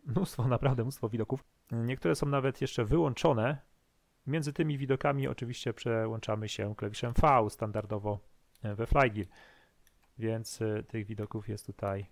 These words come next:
całkiem sporo. Mamy też, e, taki widok, e, do lądowania, zbliżony. Tutaj kopilota przybliżony do lądowania, widok, e, ogólny nawigatora.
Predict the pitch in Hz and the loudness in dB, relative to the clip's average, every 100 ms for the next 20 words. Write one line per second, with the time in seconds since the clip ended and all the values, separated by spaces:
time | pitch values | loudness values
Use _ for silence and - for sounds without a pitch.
0 | _ _ _ _ _ _ _ _ _ - | _ _ _ _ _ _ _ _ _ -4
1 | 110 113 110 - 151 143 123 - _ _ | -4 -2 -4 -2 2 4 2 -2 _ _
2 | _ _ _ _ _ _ _ _ _ _ | _ _ _ _ _ _ _ _ _ _
3 | _ _ - 113 110 110 107 - 110 104 | _ _ -2 -2 0 0 -2 -2 -6 -6
4 | 104 107 107 104 104 - 107 101 117 113 | -6 -8 -6 -4 -6 -6 -6 -4 -4 0
5 | 120 156 143 123 104 104 113 110 135 127 | 2 2 2 -2 -2 -6 -6 -2 -2 -2
6 | 113 - _ _ _ _ _ _ _ _ | -6 -12 _ _ _ _ _ _ _ _
7 | _ 107 104 104 113 120 123 117 113 113 | _ -6 -6 -6 -8 -4 -2 0 -2 -4
8 | 113 110 113 110 110 107 107 107 104 104 | -10 -6 -4 -4 -6 -6 -4 -4 -2 -2
9 | 101 - - - - _ _ 110 104 101 | -4 -8 -20 -20 -20 _ _ -8 -6 -6
10 | - - 104 110 107 104 104 110 117 151 | -6 -6 -6 -6 -6 -6 -8 -6 -4 0
11 | 127 113 | 2 0